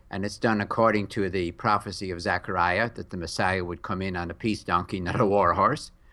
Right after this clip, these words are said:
and put an end to war. So that, for me, is the norm, the criterion, the discriminant of the entire Bible. And what happens afterwards is our Christian, let me put it,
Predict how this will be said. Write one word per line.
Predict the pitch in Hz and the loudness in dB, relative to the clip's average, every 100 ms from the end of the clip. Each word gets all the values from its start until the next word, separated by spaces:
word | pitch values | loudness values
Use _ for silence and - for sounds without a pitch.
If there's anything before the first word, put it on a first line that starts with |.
| - - - | -20 -16 -6
and | 110 | 0
put | 147 | 2
an | 147 | 4
end | 143 143 131 | 4 2 2
to | |
war. | 151 165 170 95 - - - - - - - _ - - - | 2 4 6 4 0 -12 -20 -20 -20 -20 -20 _ -20 -20 0
So | 147 135 127 | 2 2 2
that, | 131 202 208 | 2 2 0
for | - 165 | 0 0
me, | 139 139 131 120 | 2 0 0 -2
is | 120 104 | -4 0
the | 110 | 0
norm, | 101 107 104 95 95 107 131 135 - - | 2 4 6 6 2 2 -2 -6 -14 -20
the | - - | -14 -10
criterion, | - 110 101 - - 110 101 87 90 117 147 - - - - - - | -2 0 0 -2 -4 0 0 0 -4 -6 -8 -12 -20 -20 -20 -20 -2
the | 117 | 0
discriminant | 107 117 - 120 117 117 123 117 | 0 -4 -2 2 2 4 0 -2
of | 113 98 | -8 -4
the | 117 | -2
entire | 110 104 131 139 | -2 -2 0 0
Bible. | 120 101 82 87 98 127 - - - - - - - - | 2 2 2 0 -6 -8 -12 -20 -20 -20 -20 -20 -18 -4
And | 117 123 | 0 2
what | 131 | 2
happens | 156 185 147 127 | 2 0 -2 0
afterwards | 151 180 - 101 90 104 143 - - - - - - - - - | 2 0 -4 -8 -6 -8 -10 -16 -18 -20 -20 -20 -20 -20 -18 -4
is | 135 127 | -2 0
our | 127 135 147 175 185 - _ - | 4 6 6 6 0 -14 _ -4
Christian, | 107 87 - 131 185 180 - | -2 -2 -4 -6 -6 -10 -10
let | 113 | -6
me | 110 | -4
put | 107 101 | -2 -2
it, | 120 | -2